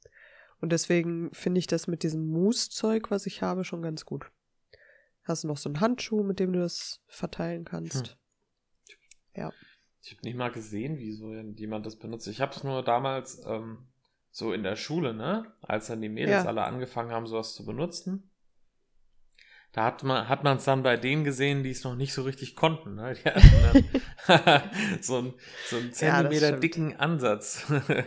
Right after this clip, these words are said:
Speaker 2: <laughs>
Speaker 1: Ja.
Speaker 2: an ihren Haaren, weil sie sich nicht da reinschmieren wollten.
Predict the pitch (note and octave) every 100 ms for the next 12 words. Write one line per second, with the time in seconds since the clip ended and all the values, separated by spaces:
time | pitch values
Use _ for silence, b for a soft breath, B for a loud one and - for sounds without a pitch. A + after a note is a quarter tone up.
0 | - - _ - - - - D#3+ D3+ A#2+
1 | B2 B2 B2 B2+ C3 G#2+ G#2 G#2+ A2 A2
2 | A#2+ B2+ B2+ A#2+ A#2 B2 C3 - A#2 A2
3 | A2 A2 G#2+ G#2+